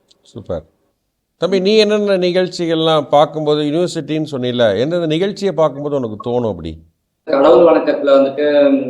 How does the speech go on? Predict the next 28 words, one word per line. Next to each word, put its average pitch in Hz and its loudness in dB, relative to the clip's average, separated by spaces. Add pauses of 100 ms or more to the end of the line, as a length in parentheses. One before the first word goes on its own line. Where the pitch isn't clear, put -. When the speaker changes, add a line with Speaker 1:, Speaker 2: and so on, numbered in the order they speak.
(180)
Speaker 2:
ஆ, 123 -4 (480)
எல்லா 143 2
ப்ரோக்ராம்ஸ், 143 0
அந்த 139 -2
குட்டி 139 -4
குட்டி 131 -2
நிறைய 127 0
ப்ரோக்ராம்ஸ் 127 0
இடையில 113 -4
வருதுல்ல, 101 -6
அந்த 101 -10
மருத்துவ 120 2 (100)
இது, 113 -8
அந்த 123 -10
இது 135 -8
வந்துட்டு 123 -8
கொஞ்சம் 120 -6
யூஸ்ஃபுல்லா 110 0
இருக்கும். 92 -4
ஒரு 95 -8
அது - -6
சின்ன 120 -6
வணக்கம் 117 0
இருந்தாலும் 117 -10
சரி, 139 -10
பெரியவங்களுக்கு 110 -6
இருந்தாலும் 101 -8
சரி. - -12